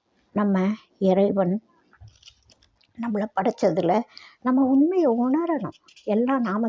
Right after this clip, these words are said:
செய்றோம், நாம செய்றோம்னு நினைக்கிறத விட்டுட்டு, ஏன் இது இப்படி நடக்குது, இப்படி என்ன, நம்ம என்ன செய்யலாம் அப்படின்னு யோசிக்கணும். யோசிக்கும்போது அதுக்கும் சுவாமிகள் ஒரு பாட்டு சொல்லுவார்,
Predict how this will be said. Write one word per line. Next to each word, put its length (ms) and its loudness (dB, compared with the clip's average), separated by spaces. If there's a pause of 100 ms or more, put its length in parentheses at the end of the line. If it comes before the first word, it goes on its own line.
செய்றோம், 260 0
நாம 300 -2 (100)
செய்றோம்னு 680 0
நினைக்கிறத 220 0
விட்டுட்டு, 520 -2 (420)
ஏன் 200 2
இது 180 -2
இப்படி 260 -4
நடக்குது, 520 -2
இப்படி 400 -2
என்ன, 480 0 (440)
நம்ம 300 -2
என்ன 200 0
செய்யலாம் 480 -2 (440)
அப்படின்னு 640 2
யோசிக்கணும். 760 -2 (260)
யோசிக்கும்போது 760 -2 (140)
அதுக்கும் 680 0 (420)
சுவாமிகள் 500 0
ஒரு 200 0
பாட்டு 320 -2
சொல்லுவார், 500 -4